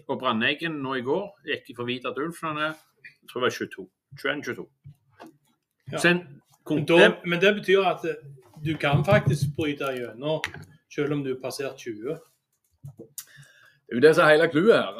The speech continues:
Speaker 3: at, eh, debutalderen i Tippeligaen er jo, ligger mellom tre og fireogtjue år.
Speaker 1: Såpass.
Speaker 3: Men vi hører jo bare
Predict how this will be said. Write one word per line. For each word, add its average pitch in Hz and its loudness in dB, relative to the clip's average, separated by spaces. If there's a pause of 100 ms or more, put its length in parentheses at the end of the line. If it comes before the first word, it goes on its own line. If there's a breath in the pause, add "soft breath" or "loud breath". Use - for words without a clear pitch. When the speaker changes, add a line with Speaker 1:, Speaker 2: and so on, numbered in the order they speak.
Speaker 3:
at, 127 -4
eh, - -4 (160)
debutalderen 139 0
i 117 -4
Tippeligaen 180 -4
er 107 -8
jo, 143 -4
ligger 135 -8
mellom 120 -6 (260)
tre 120 -4 (200)
og 123 -10
fireogtjue 117 -4
år. 151 -2 (800)
Speaker 1:
Såpass. - -8 (120)
Speaker 3:
Men 120 -2
vi 123 0
hører 127 -2
jo 147 2
bare 98 -4